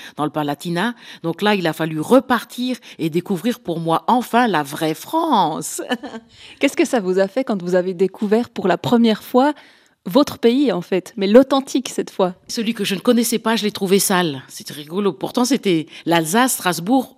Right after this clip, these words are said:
Speaker 1: mais c'était tellement plus sale par rapport à l'Allemagne. Je me suis dit, « Oh, c'est sale partout. »
Speaker 2: Vous arriviez quand même toujours à vous identifier à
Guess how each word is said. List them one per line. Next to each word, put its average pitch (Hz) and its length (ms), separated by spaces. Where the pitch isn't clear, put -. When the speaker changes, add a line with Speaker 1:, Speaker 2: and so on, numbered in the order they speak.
Speaker 1:
mais 170 80
c'était 196 260
tellement 285 320
plus 233 200
sale 233 340
par 196 100
rapport 175 240
à 170 60
l'Allemagne. 170 340
Je 175 80
me 170 80
suis 175 160
dit, « 175 120
Oh, 214 100
c'est 185 160
sale 214 320
partout. » 185 460
Speaker 2:
Vous 233 140
arriviez 247 380
quand 233 160
même 269 180
toujours 262 400
à 196 220
vous 202 260
identifier 226 640
à 190 280